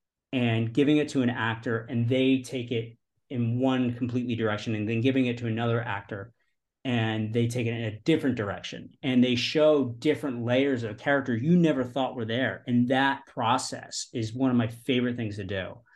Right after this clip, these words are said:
just having different actors bring their own spin on things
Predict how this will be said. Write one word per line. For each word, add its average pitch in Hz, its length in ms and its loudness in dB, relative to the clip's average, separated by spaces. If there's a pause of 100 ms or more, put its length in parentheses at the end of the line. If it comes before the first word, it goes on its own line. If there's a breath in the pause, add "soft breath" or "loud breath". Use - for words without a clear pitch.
just 110 160 -6
having 117 460 0 (260)
different 131 540 2
actors 120 360 -2
bring 113 280 0
their 117 200 -4
own 120 180 0
spin 110 400 -2
on 107 200 -4
things 104 460 -10